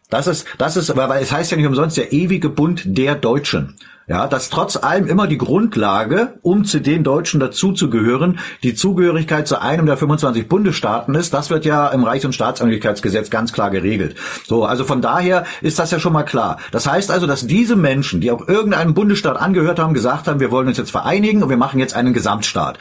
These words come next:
Und das ist auch vollkommen in Ordnung und es ist auch ein sehr langer und steiniger Weg gewesen. Jetzt kommen wir nochmal zu der Frage zurück, Loki,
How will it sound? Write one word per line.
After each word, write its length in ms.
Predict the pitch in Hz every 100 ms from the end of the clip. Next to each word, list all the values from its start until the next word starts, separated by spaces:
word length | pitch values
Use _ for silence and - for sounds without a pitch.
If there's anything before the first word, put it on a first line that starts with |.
| - -
Und 120 | 92 101
das 160 | 170
ist 60 | 175
auch 100 | 160
vollkommen 380 | 156 151 113 101
in 40 |
Ordnung 360 | 139 208 - 202
und 80 |
es 80 | 131
ist 60 | 139
auch 100 | 131
ein 60 |
sehr 200 | 113 156
langer 220 | 151 147 160
und 120 | 147
steiniger 460 | 120 123 135 127
Weg 140 | 113 120
gewesen. 400 | 90 82 76 - - - -
Jetzt 240 | 160 160
kommen 160 | - 190
wir 80 | 190
nochmal 200 | 185 175
zu 80 | 180
der 120 | 165
Frage 320 | 135 135 196
zurück, 260 | - 190 139
Loki, 420 | 143 160 214